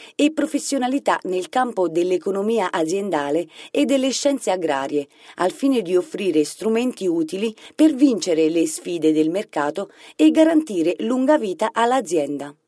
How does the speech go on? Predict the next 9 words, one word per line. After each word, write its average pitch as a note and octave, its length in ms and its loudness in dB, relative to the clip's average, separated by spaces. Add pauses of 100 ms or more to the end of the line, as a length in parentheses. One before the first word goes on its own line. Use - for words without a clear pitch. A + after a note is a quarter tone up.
(580)
L'organizzazione D#4 960 6
produttori G3+ 760 0
dei D#3+ 240 2
fratelli F#3 640 0
Onofrio, F#3 720 0
Mario A3 500 0
e F3+ 180 2
Giovanni F#3+ 460 0
Ancona F3 580 -2